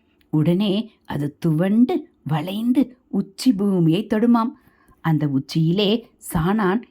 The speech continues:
ஏறிக்கொள்வான். அங்கே காய் பறிப்பதோ கல் இறக்குவதோ தன் காரியத்தை பண்ணிக்கொள்வான். அப்புறம் எந்த பக்கம் இறங்க நினைக்கிறானோ அப்படி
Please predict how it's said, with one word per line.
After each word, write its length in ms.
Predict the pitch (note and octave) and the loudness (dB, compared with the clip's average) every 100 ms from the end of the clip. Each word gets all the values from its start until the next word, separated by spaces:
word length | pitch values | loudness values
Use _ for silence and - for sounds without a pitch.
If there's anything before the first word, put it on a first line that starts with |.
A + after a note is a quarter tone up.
| - | -4
ஏறிக்கொள்வான். 800 | A3+ A#3+ F3+ F3 A#3+ A3+ A3 C4 - _ _ _ D3+ | 0 2 0 0 0 2 -2 -4 -10 _ _ _ -2
அங்கே 360 | C#3+ D#3 F3 G#3+ - _ _ | 0 0 0 -2 -6 _ _
காய் 360 | E3+ E3 G#3+ | -6 -4 -4
பறிப்பதோ 500 | F#3 D3+ D3+ D#3 D#3 E3 E3+ E3 E3 - _ | -2 -2 0 0 2 4 4 2 0 -10 _
கல் 240 | - B3+ | -2 0
இறக்குவதோ 560 | B3+ B3+ B3 B3 A#3 A#3 B3 - _ _ _ | 2 2 0 0 2 2 -2 -8 _ _ _
தன் 180 | F3 D#3+ | -2 -2
காரியத்தை 600 | - C#3+ D#3 E3+ E3+ A3+ G3 - _ | -2 -2 0 0 0 0 -2 -4 _
பண்ணிக்கொள்வான். 720 | - - A3+ G#3+ A#3+ A#3 A#3 A#3+ _ _ _ _ | -10 -2 -2 0 -2 0 -2 -4 _ _ _ _
அப்புறம் 480 | D#3 D#3 F3 F#3 G3+ A3+ _ | -6 -2 0 0 0 -6 _
எந்த 440 | - D3+ E3 G3+ A3 | -2 0 0 -2 -4
பக்கம் 380 | B3 D3+ - - - | -4 -8 -4 -6 -2
இறங்க 340 | D3+ D#3+ F#3 | -2 -2 -2
நினைக்கிறானோ 680 | F3 C#3 D3+ E3+ D3+ D#3 A3+ G3+ A#3 - _ | 0 2 0 0 -2 0 0 0 -2 -10 _
அப்படி 440 | D3+ D3+ F3 G3+ | -6 -4 -4 -2